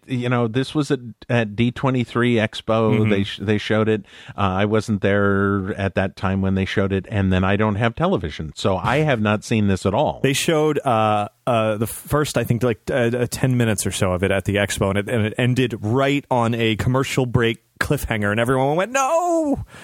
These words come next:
Speaker 2: And we had to
Speaker 1: I
Speaker 2: wait,
Speaker 1: like
Speaker 2: you
Speaker 1: it.
Speaker 2: know, until October, and it ended up being a lot of fun. Um, it, it's, it's a, you know, the Toy Story characters are obviously great, uh, and they, they really did a nice job of, of bringing them into this sort of spooky horror movie style world, but then have a lot of comedic fun with it as well.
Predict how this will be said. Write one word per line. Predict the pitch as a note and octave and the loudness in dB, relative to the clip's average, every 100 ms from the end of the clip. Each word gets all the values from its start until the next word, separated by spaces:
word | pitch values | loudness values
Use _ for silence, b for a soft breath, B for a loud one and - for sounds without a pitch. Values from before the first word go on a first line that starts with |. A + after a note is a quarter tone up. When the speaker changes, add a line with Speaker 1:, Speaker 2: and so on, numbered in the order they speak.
| B - | B -4
Speaker 2:
And | B2+ | 0
we | B2 | 2
had | A#2 | 2
to | |
Speaker 1:
I | A2+ | 2
Speaker 2:
wait, | A#2+ | 2
Speaker 1:
like | A2+ | 0
Speaker 2:
you | C#3+ | 0
Speaker 1:
it. | |
Speaker 2:
know, | A2+ | 2
until | A2+ B2 | 2 2
October, | A2+ - B2+ A2+ A2 | 0 0 0 2 0
and | G#2+ A2 A2 | 2 0 2
it | B2 C#3 D#3+ | 0 0 0
ended | E3+ D#3+ | 2 0
up | C#3+ | 0
being | C#3 B2 | 0 2
a | |
lot | A2+ A2 | 2 0
of | - | 0
fun. | G#2 F2 E2 - b b - | 0 0 -4 -14 b b -2
Um, | A2 G2 F#2+ G2 | 2 2 2 0
it, | A#2+ A2 A#2+ | 0 0 0
it's, | G#2+ - - | -2 -2 -2
it's | B2+ - | -2 0
a, | A2 G2 - | 0 -2 -2
you | C3+ | 0
know, | G#2 | 2
the | G#2 | 2
Toy | F#3 | 2
Story | G3+ C#3+ A#2+ | 2 0 2
characters | G#2+ F2 F2+ F2 | 0 0 0 0
are | |
obviously | E2+ G2+ - G2+ | -4 -4 -4 -2
great, | F#2 F2 - - B B B | -2 -2 -6 -12 B B B
uh, | A2+ G2+ G2+ | 0 0 0
and | A2 | 0
they, | A2 G#2+ | 0 0
they | A2+ G#2+ | 0 0
really | C3 C#3 | 0 0
did | B2+ A#2+ | 0 0
a | A#2 | 0
nice | A2+ - | 0 0
job | G#2+ G2+ G2 | 0 2 0
of, | F#2 | 2
of | A2+ G2 | 2 2
bringing | B2 B2 A#2+ | 0 0 2
them | A2+ A2 | 2 2
into | A2 | 0
this | G#2 G#2 | 0 0
sort | - A2 | 0 2
of | G#2 F#2 - - | 0 -2 -14 -6
spooky | - - D3 D3+ D3 C3+ | -4 -2 -2 0 2 0
horror | A2 D3 D3 C3+ | 0 0 2 2
movie | C3+ C3+ C3 A#2+ | 0 0 0 0
style | - C3+ B2+ A#2+ | -2 0 2 2
world, | A#2+ C3+ C3+ A#2 | 2 2 0 -2
but | G2 | -2
then | A#2+ A#2 A2+ | -2 0 -2
have | G2+ G#2+ | 0 2
a | |
lot | G#2+ G#2 | 2 2
of | G2 - | -2 -6
comedic | - A2 G2+ - | -2 0 0 0
fun | G2+ F#2+ | -2 0
with | F2 | -2
it | F2 | -2
as | G2 F#2+ | -4 -4
well. | - - | -6 -6